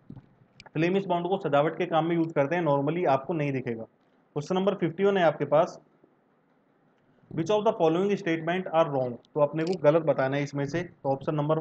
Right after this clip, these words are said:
ए है आपके पास, in English bond vertical joint in header course come over each other and vertical joint in stretcher course are also come in each other। तो यहाँ पे देख लो किसकी बात कर रहा है, English want की।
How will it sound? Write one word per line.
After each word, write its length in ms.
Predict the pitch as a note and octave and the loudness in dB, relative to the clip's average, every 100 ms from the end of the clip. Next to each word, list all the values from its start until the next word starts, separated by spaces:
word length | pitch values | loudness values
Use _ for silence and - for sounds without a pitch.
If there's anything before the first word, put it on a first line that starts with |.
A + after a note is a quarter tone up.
| D#3 D3+ | -4 -2
ए 100 | E3+ | 0
है 140 | E3 | 4
आपके 260 | D3+ C#3+ C#3 | 4 2 0
पास, 260 | C#3 D#3+ - - - | 2 0 -2 -16 -4
in 100 | F#3 | 0
English 300 | E3+ F3+ G3+ | 2 0 -2
bond 260 | F3+ E3 F3 | -2 -2 0
vertical 420 | D3 D3 F3 G3 E3+ | 0 0 0 0 2
joint 260 | E3 F3+ F3 | 0 -2 -6
in 160 | F3+ D3+ | -6 -4
header 240 | C3 D3 F3+ | 0 0 0
course 260 | E3 F3 F#3 - | 0 -2 -2 -6
come 160 | F3+ G3 D#3 | -4 -4 -2
over 240 | C#3 E3 - - | 0 -2 -4 -8
each 200 | G3 F#3+ D3 | -6 -2 0
other 140 | D3 F#3 - - - | 2 0 -4 -20 -8
and 180 | F3 F3 | -4 0
vertical 420 | D3 E3 G3+ A3+ G3+ | 0 0 0 0 0
joint 260 | F#3 F#3 F#3 | 0 -2 -2
in 160 | F#3 E3 | -2 -2
stretcher 380 | - F3+ F3+ G3 G3 | -2 -4 -2 -4 -4
course 340 | D3+ F3 F#3 - | -2 0 -2 -2
are 120 | E3 E3+ | -2 0
also 340 | D#3+ E3 F#3+ A3 | 0 0 0 -2
come 140 | G3 F#3 | -2 0
in 80 | E3 | -2
each 160 | C#3 C3 | -4 -4
other। 160 | A#2 - - _ - | -6 -8 -16 _ -4
तो 60 | F3+ | 0
यहाँ 160 | C#3+ | 2
पे 100 | C#3+ | 0
देख 240 | F#3+ D#3 D#3 | 0 0 2
लो 140 | D#3+ - - - | 0 0 -6 -10
किसकी 220 | E3+ E3 G3+ | -8 -2 4
बात 220 | G3 G3 | 4 4
कर 80 | F3 | 2
रहा 100 | G3 | 2
है, 80 | F#3+ | 0
English 260 | F3 F3 | -2 -2
want 220 | D3+ C3+ | 0 -2
की। 180 | A#2+ A#2+ | -2 -10